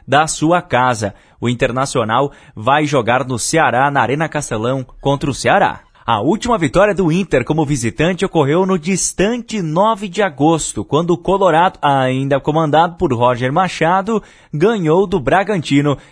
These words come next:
pelo placar de três a um. Desde então, o Inter acumula um fracasso atrás do outro. São sete derrotas e um empate no período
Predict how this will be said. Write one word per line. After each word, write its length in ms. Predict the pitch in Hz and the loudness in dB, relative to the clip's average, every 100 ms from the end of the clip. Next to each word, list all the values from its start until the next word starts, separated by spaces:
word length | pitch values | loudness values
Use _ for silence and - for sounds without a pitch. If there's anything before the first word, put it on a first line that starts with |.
| - | -6
pelo 300 | 127 170 180 | -2 0 0
placar 420 | 156 117 135 151 | 0 -2 0 -2
de 160 | - 120 | -2 -4
três 540 | - 120 151 220 202 | -2 -2 0 -2 -2
a 100 | 226 | -2
um. 180 | 135 110 - _ _ - | 0 -4 -8 _ _ -6
Desde 280 | 135 160 208 | 0 0 0
então, 380 | 202 170 214 247 | 0 0 2 0
o 80 | |
Inter 240 | 208 226 226 | 0 0 0
acumula 500 | 214 175 151 196 190 | 0 0 0 0 2
um 160 | 185 | 0
fracasso 540 | 226 214 160 165 190 185 | -2 -2 -2 0 0 0
atrás 280 | 151 180 185 | 0 0 2
do 140 | 170 | 2
outro. 420 | 139 151 - 107 - _ | 4 2 0 -6 -6 _
São 240 | - - 165 | -4 -4 -2
sete 560 | - - 180 220 - | -4 0 0 -2 -4
derrotas 640 | 185 139 120 160 175 165 139 | -2 0 2 2 2 -2 0
e 80 | |
um 100 | 160 | -4
empate 640 | 226 208 - 147 175 - 180 | -4 -6 0 0 0 -2 -4
no 200 | 151 202 | 0 -2
período 580 | 214 165 143 160 156 | 2 2 2 2 2